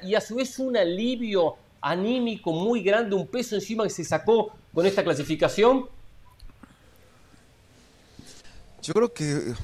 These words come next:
Speaker 2: bueno, no sé si llamarlo alivio, yo creo que lo más importante es que el grupo, eh,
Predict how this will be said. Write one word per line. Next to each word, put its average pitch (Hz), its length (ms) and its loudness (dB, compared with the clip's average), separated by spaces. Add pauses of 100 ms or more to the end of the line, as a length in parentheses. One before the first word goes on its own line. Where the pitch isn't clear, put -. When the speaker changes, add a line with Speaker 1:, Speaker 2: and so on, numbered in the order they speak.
Speaker 2:
bueno, 139 240 0
no 143 120 -2
sé 175 160 -6
si 147 380 -4
llamarlo 120 380 -2
alivio, 135 340 2
yo 95 140 0
creo 135 120 0
que 120 120 -4
lo 104 120 0
más 120 200 -4
importante 123 500 -6
es 123 120 -6
que 127 280 -4 (560)
el 95 200 -2
grupo, 131 760 0
eh, 90 720 -2